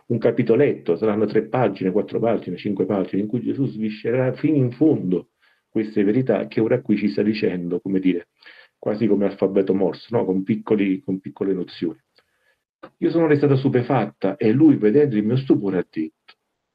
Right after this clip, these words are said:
"Pare sorprendente tutto questo, non è vero?" Eh, certo che sembra sorprendente, eppure pare una cosa da nulla tutto ciò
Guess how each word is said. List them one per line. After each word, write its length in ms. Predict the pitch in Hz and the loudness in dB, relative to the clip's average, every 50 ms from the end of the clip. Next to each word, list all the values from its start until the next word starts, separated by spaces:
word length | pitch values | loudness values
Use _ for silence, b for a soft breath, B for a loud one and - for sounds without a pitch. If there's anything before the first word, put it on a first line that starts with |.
| _ _ | _ _
"Pare 220 | _ 113 107 110 | _ 0 2 2
sorprendente 800 | 104 - 110 107 107 - 107 107 104 110 113 113 107 95 95 - | 2 2 0 0 0 2 0 0 2 2 2 2 2 0 -2 -2
tutto 320 | - 95 92 - - 92 | -2 -2 -2 -2 -4 -2
questo, 380 | - 98 92 85 - - - 90 | 0 0 0 0 -2 -4 -4 -4
non 100 | 87 87 | -2 -2
è 80 | 90 90 | -4 -4
vero?" 380 | 98 113 131 131 110 - 87 - | -2 0 0 2 0 0 -2 -4
Eh, 220 | 98 95 92 101 | -6 -8 -8 -10
certo 360 | - - 120 98 90 - - 87 | -4 -2 -2 -2 -2 -4 -8 -8
che 100 | 82 - | -8 -8
sembra 280 | - 95 92 92 87 | -8 -6 -4 -4 -2
sorprendente, 720 | 80 90 92 - - 92 90 90 90 90 87 - - - - | -2 -4 -6 -4 -6 -6 -4 -4 -6 -8 -8 -10 -16 -18 -8
eppure 640 | - 113 107 107 - _ 143 156 170 170 165 165 170 - _ _ _ _ _ _ _ _ | -4 -4 -4 -4 -2 _ 2 4 4 4 2 0 -4 -8 _ _ _ _ _ _ _ _
pare 200 | _ - 113 107 | _ -4 0 2
una 220 | 107 104 101 101 101 | 2 2 0 -2 -2
cosa 300 | - 139 147 143 131 113 | 0 0 0 2 2 0
da 140 | 107 98 101 | 0 0 2
nulla 480 | 113 131 135 117 95 90 87 82 - _ _ | 2 2 4 4 2 0 0 -4 -6 _ _
tutto 400 | - 110 107 107 - - 98 95 | -2 -2 -2 -2 0 -4 -4 -4
ciò 380 | - - - 123 117 117 123 | -4 -2 0 2 2 2 0